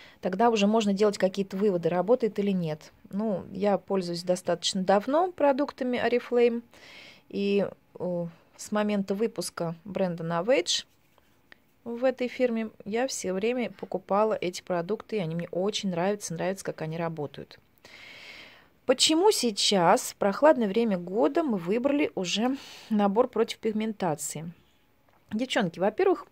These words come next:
не могу сидеть так же, как и я, так же и дочь. Мы не можем сидеть на одном продукте долго. То есть вот у нас набор лифтинг-уход, я вам уже его показывала. Коробки, в принципе, они все одинаковые. Вот еще один, кстати, набор пришел, тоже лифтинг-уход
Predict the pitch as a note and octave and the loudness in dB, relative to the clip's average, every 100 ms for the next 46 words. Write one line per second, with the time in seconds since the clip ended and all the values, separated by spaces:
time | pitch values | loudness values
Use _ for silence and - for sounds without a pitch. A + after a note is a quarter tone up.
0 | _ - G#3+ A#3+ B3 D#4+ E4 G#3 F#3 B3 | _ -4 4 4 6 4 2 -2 0 0
1 | C#4 - - - - - - - B3 B3 | 0 -4 -12 -20 -20 -20 -4 6 6 6
2 | - G3+ G3 G3 A#3 C#4 A3 F#3+ F3 F3+ | 2 0 0 2 2 2 2 -2 0 -2
3 | F3 B3+ C#4+ - F#3+ G3 F#3+ G#3 C4+ A#3+ | 2 2 2 0 -2 0 2 2 0 -2
4 | - A3 G#3+ F#3 F#3+ G3+ F3+ F3+ G#3 - | -2 -2 0 -2 0 -2 0 -2 -4 -6
5 | - F3+ A3 F3 E3+ - - - G#3+ G3+ | -8 0 2 2 0 -8 -10 -4 -2 -2
6 | F#3+ F#3+ F#3 F3+ - G3+ G3+ F3 F3 B3+ | -6 -6 -4 -4 -4 -2 -2 -2 -2 -4
7 | D4 D4 C#4+ C4+ B3 B3+ B3+ - - - | -4 -8 -6 -4 0 2 2 -2 -20 -18
8 | - - A3+ A#3 A#3 A3 A3+ G#3 A3 A3 | -18 0 4 4 4 2 2 2 2 2
9 | A3 G#3+ G3 F#3 F#3 F#3 F#3+ - _ _ | 4 4 4 2 2 0 -6 -18 _ _
10 | _ G3+ A3 G3+ G3 - - F#3+ F#3 - | _ -8 -2 -2 -4 -10 -8 -6 -6 -6
11 | E3+ F3 - F3 E3+ F#3+ B3+ C#4 F#3 F3 | -6 -6 -6 -4 -4 -2 0 0 -2 -4
12 | G#3 G#3+ - F#3+ F3 F3 - D#3+ - E3+ | -2 -2 0 0 -2 -6 -6 -6 -6 -6
13 | E3+ D#3+ - F3+ G3 C#4 C#4+ - B3+ A3 | -4 -6 -6 -6 -2 -2 -4 -2 -2 -2
14 | G#3 G#3 G3+ G3 G3 G3 F#3+ F#3 | -4 -4 -6 -8 -8 -6 -8 -8